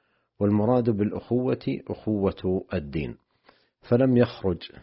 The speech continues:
بقتله له عن الدين، بل لا زال أخا لأولياء المقتول. ونظير ذلك قوله صلى الله عليه وسلم: "آية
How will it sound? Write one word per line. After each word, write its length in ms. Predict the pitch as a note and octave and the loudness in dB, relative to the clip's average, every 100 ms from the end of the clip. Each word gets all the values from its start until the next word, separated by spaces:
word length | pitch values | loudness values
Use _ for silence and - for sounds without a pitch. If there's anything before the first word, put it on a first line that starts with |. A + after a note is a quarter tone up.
| _ | _
بقتله 800 | F#2 G2+ A2 - F#2 E2+ D#2+ D#2+ | -2 2 0 -2 -4 -2 -2 -2
له 420 | E2 G#2+ A#2+ C3 - | -2 -2 -2 -6 -6
عن 180 | F#2+ | -4
الدين، 480 | F#2 D2+ E2 A#2 C#3 - _ _ _ | -4 -2 0 0 -2 -10 _ _ _
بل 200 | G#2+ G#2+ | 0 2
لا 140 | G2+ F#2 | 2 2
زال 500 | E2+ G2+ G2 F2+ F2+ _ | 0 -2 0 -2 -4 _
أخا 260 | - - F#2 | -10 -8 -4
لأولياء 1040 | F2 E2+ - E2+ E2 F2 F2 - E2 D#2+ _ - | -4 -4 -4 -6 -2 -2 -2 -4 -6 -8 _ -6
المقتول. 580 | F2 D#2+ - - C2+ - _ _ - _ _ _ _ | -6 -6 -10 -12 -12 -16 _ _ -20 _ _ _ _
ونظير 480 | A2 A#2 A#2 C#3 A#2+ | 2 4 4 4 4
ذلك 460 | G#2 A2 G#2 - F#2+ | 4 2 2 0 -6
قوله 480 | - B2 A2+ F#2+ | 0 2 2 0
صلى 300 | F#2 - F#2 | -4 -4 -4
الله 260 | F2 F2+ F#2+ | -2 0 -2
عليه 440 | E2+ E2 F2+ D#2+ | -2 -2 -2 -4
وسلم: 600 | E2+ E2 - G#2+ A#2+ A#2+ A#2+ | -6 -6 -4 0 0 0 -2
"آية 300 | G2+ G#2 F2+ | -2 0 -2